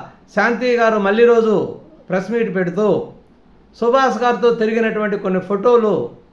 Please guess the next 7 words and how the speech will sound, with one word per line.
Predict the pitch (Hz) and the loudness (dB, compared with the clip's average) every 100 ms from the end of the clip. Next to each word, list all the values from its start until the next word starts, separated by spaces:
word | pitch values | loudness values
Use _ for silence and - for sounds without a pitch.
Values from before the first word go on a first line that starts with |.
| _ _ - | _ _ -2
విడుదల | 190 220 208 | 2 2 2
చేయడం | 196 180 190 | 0 -4 -2
జరిగింది. | 175 160 143 120 110 - - _ _ _ _ _ _ _ _ _ _ _ _ _ _ _ _ | -2 -4 -6 -10 -14 -18 -20 _ _ _ _ _ _ _ _ _ _ _ _ _ _ _ _
"నా | 165 196 | -2 0
బిడ్డకు | 202 196 233 233 | 0 2 2 2
తండ్రి | 233 202 214 | 2 0 -2
సుభాషేను, | 220 190 208 208 202 190 202 202 131 - | -2 0 0 0 0 -2 0 0 -2 -6